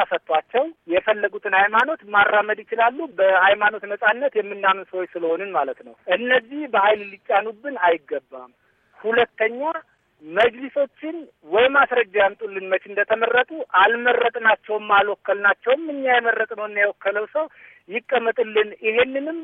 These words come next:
ማንም መንግስትም መጅሊስም አይደለም፣ እኛ ስለፈለግን አይደለም፣ ህገ መንግስቱ ላይ ስለተጻፈ በዛ መሰረት ምርጫው ይካሄድና የምንፈልገው ሰው ይቀመጥልን ነው። ከዛ በተረፈ ይሄን ጥያቄ እንዲያቀርቡልን እኛው አሰባስበን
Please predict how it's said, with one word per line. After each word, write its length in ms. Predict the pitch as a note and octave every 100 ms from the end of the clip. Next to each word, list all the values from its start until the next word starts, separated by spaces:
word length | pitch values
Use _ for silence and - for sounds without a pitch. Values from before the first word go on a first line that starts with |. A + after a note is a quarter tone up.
| D4+ _ _ _ _
ማንም 500 | E3 A#3+ D4 D4+ D4 B3
መንግስትም 520 | G3 G#3+ B3 _ D#4 D#4+ D#4+ C#4+
መጅሊስም 560 | G3+ F3 A3 A#3+ D4 D4
አይደለም፣ 420 | C#4+ D4+ D4+ D4+
እኛ 240 | C4+ B3+ A#3+
ስለፈለግን 600 | B3 A3+ A3 G#3+ G#3+ A3+
አይደለም፣ 360 | A#3 B3+ D4 E4
ህገ 240 | G#3 A3+ F3 G#3+
መንግስቱ 360 | G#3 F#3+ - F3+
ላይ 120 | E3
ስለተጻፈ 680 | - F3 F3+ G3 G#3+ A3 - D#4 - - _ _ _
በዛ 260 | G3 A3 A3 A#3+
መሰረት 540 | A#3+ A3 A3+ B3 C#4 - _ _ _ _ _ _
ምርጫው 400 | E3 G#3+ - G#3+
ይካሄድና 560 | G#3+ - G#3 G#3+ A3+ C#4 D4
የምንፈልገው 760 | B3 A#3 A3+ G#3+ G#3+ G3+ G#3+
ሰው 180 | G3 A3
ይቀመጥልን 680 | B3+ A#3 G3+ F#3 - D#3 F3 D3
ነው። 120 | A2+ _ _ _ _
ከዛ 200 | A3 A#3+ B3+
በተረፈ 440 | A#3+ A3+ A3+ A#3+ D#4 C4+
ይሄን 280 | A3+ A#3+ B3
ጥያቄ 340 | A#3 A3+ A3+ A3
እንዲያቀርቡልን 840 | G#3+ G#3 G#3 G3+ G3 A3 C4+ F4 D#4 _ _ _ G#3+
እኛው 380 | C4+ D4 D4
አሰባስበን 720 | B3+ - A3+ G#3 G3+ - C#4+